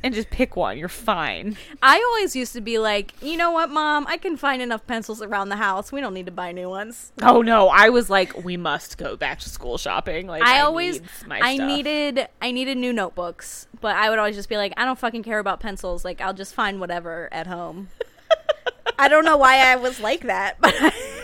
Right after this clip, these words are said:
Speaker 2: I never wanted new pencils, I think.
Speaker 1: Well, that's, well,
Speaker 2: But I
Speaker 1: hey.
Speaker 2: did always, in elementary school, I remember, like, always going to, like, like, Office Depot or something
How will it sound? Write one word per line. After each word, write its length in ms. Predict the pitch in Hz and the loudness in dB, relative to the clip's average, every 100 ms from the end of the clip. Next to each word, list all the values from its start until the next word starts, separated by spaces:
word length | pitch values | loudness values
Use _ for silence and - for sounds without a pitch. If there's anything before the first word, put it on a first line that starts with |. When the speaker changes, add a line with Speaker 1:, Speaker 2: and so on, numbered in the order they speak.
| 480 - | -14 -8
Speaker 2:
I 160 | 339 359 | -8 -4
never 340 | 330 320 349 | -6 -4 -6
wanted 300 | 339 330 349 | -6 -6 -6
new 140 | 339 | -8
pencils, 400 | 359 415 240 185 | -8 -8 -8 -8
I 80 | 185 | -8
think. 340 | - 165 180 220 | -8 -12 -12 -10
Speaker 1:
Well, 240 | 214 254 | -8 -8
that's, 340 | 226 208 - - - - | -8 -10 -12 -20 -20 -16
well, 280 | 170 214 339 - - _ | -12 -12 -14 -18 -20 _
Speaker 2:
But 140 | 254 | 2
I 80 | 277 | 2
Speaker 1:
hey. 60 | 277 | 2
Speaker 2:
did 260 | 285 320 | 0 0
always, 440 | 339 277 277 269 254 - 285 | 4 4 4 2 0 -6 -4
in 120 | 285 | -2
elementary 800 | 262 359 262 226 233 - 202 180 | -2 -2 -2 -2 -4 -4 -8 -8
school, 380 | - 185 170 | -6 -4 -2
I 160 | 170 180 | -2 -2
remember, 760 | 165 180 180 180 175 170 170 180 _ - - - - - - | -2 -4 -6 -6 -6 -6 -8 -12 _ -20 -20 -20 -20 -20 -8
like, 440 | 214 196 185 - - - | 0 0 0 -6 -6 0
always 600 | 208 208 214 208 202 - | 2 2 0 0 -2 -4
going 400 | - 185 196 208 | -4 -2 -4 -6
to, 120 | 202 | -6
like, 320 | 196 170 - _ _ _ _ _ _ _ _ _ _ _ - 202 | -4 -4 -8 _ _ _ _ _ _ _ _ _ _ _ -12 -8
like, 180 | 190 - | -6 0
Office 360 | 196 208 185 | 0 0 -8
Depot 360 | - 202 185 170 | -10 -8 -4 -4
or 140 | 170 | -6
something 560 | - 180 175 165 160 | -8 -12 -10 -10 -12